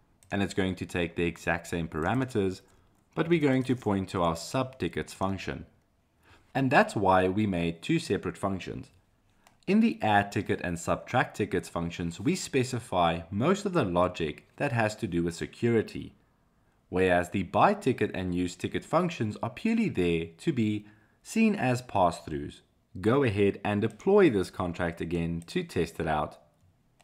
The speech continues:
We're going to start off by copying this address at the top so that we can buy some tickets.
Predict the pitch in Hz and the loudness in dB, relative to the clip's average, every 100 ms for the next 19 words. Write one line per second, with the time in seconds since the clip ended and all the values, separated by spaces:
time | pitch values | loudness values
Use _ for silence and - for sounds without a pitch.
0 | _ _ - 123 185 240 202 - 110 95 | _ _ -2 4 4 4 0 -2 0 2
1 | 92 82 - 98 90 87 87 - 113 107 | 2 0 -2 2 4 2 -2 -4 -4 0
2 | 113 113 104 87 85 - 80 87 87 85 | 0 0 0 -2 -4 -8 -6 -2 -2 -2
3 | 78 - - 110 135 - - _ _ _ | -8 -8 -4 0 0 -2 -20 _ _ _
4 | - 165 190 165 175 185 139 92 87 87 | -6 0 2 4 2 2 2 4 2 0
5 | 95 82 - - 87 - | -4 -4 -2 -2 -2 -6